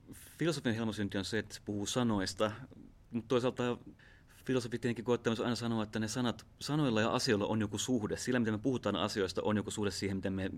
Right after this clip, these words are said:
tehdään asioita. Ja musta tuntuu, että tää jotenkin toisaalta niin kuin jatkuva kriisipuhe, mikä on meidän julkisen keskustelun varmaan se niin kuin läpikota-, läpitunkevin,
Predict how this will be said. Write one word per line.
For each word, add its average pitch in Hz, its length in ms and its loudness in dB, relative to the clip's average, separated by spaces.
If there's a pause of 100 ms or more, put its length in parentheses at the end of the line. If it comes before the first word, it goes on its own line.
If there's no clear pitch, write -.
(120)
tehdään 95 280 2
asioita. 107 480 0
Ja 127 160 2 (760)
musta - 160 -4
tuntuu, 180 220 4
että - 100 0
tää 139 100 4
jotenkin 123 500 2 (720)
toisaalta 135 340 4
niin 110 120 4
kuin 110 320 2 (240)
jatkuva 117 460 2
kriisipuhe, 101 840 0
mikä 95 300 2
on 98 60 2
meidän 101 160 2
julkisen 101 260 -2
keskustelun 98 520 -2
varmaan 120 320 2
se 147 100 -2
niin 143 160 2
kuin 143 320 2 (560)
läpikota-, 110 680 2
läpitunkevin, 113 800 0